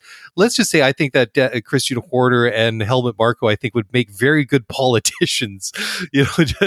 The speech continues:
<laughs> just the way that they kinda talk like that. And of course, in, you know, I, I'm being a little bit kind of like, uh,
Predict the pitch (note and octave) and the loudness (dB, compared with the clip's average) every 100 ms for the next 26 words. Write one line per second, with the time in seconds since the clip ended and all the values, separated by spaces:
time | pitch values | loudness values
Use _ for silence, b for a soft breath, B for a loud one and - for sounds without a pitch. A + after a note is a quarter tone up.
0 | E3 F#3 C#3 - C3 D3 C3 C3 C3 A#2+ | -2 -4 -4 -2 0 0 0 -2 0 -2
1 | - C3 B2 B2+ A#2+ A#2+ A#2+ A2+ A2 B | 0 0 0 -2 -2 0 2 -2 -6 B
2 | B B E3 - - G3+ - F3 D3+ C#3+ | B B -6 -2 2 2 2 2 2 2
3 | C#3 C#3 B2 A#2+ B2+ A#2 B2+ A2+ A2 F#2+ | 0 2 2 2 0 -4 -2 -2 -2 -6
4 | G2 A2 A#2+ G2+ G2 G2+ - G2+ | -12 -12 -10 -8 -6 -6 -4 -6